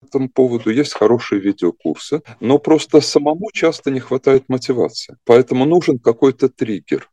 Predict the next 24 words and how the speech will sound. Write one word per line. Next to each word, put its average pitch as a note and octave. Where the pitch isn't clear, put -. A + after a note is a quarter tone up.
Поэтому C3
обучение C3
быстрее C3
идёт A#2
в -
присутствии G#2
специалиста G#2
или F#2
эксперта, A2
или F#2+
инструктора. F#2
Поэтому A#2+
оно A#2+
легче C#3
поначалу G#2+
идёт G#2
в F#2
группах. -
Люди A#2+
кучкуются, F3+
мотивируют A#2+
друг A#2+
друга. A2
И D#3